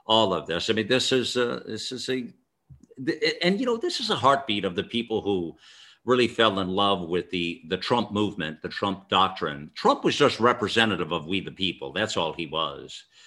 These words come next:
He was representative of the outrage to drain the swamp, level the establishment. That's really what this all was about. That's why I say symbolically that January sixth is a moment. I'm telling you, it's gonna come back again, people. We, we haven't,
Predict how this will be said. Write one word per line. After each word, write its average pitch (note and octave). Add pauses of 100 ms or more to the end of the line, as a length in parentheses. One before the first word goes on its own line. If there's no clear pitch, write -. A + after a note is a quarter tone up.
(220)
He C#3
was C3
representative C3
of F#2+
the G2+
outrage E2+
to G#2
drain G#2
the F2
swamp, G2
level G#2+
the F#2+
establishment. F2
That's -
really A2
what E2+
this E2+
all E2+
was E2
about. F2 (720)
That's C3+
why C3
I A2+
say G2
symbolically F#2+
that F2+
January F#2
sixth -
is F2
a F#2+
moment. F#2+
I'm F#2
telling A#2+
you, D2+
it's D#2+
gonna G#2+
come G2+
back A2
again, C#2+
people. D2+ (240)
We, G#2+
we G#2+
haven't, G#2+